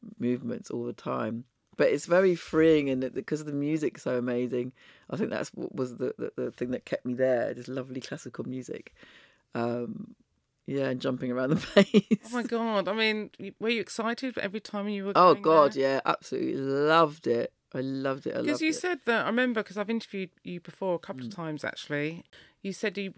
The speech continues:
Speaker 2: didn't really listen to music properly until you were about seven or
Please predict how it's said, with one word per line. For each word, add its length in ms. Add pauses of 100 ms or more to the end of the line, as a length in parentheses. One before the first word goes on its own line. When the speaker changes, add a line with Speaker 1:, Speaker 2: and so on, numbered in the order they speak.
(160)
Speaker 2:
didn't 220
really 240
listen 300
to 120
music 380
properly 340
until 300
you 60
were 40
about 320
seven 300
or 100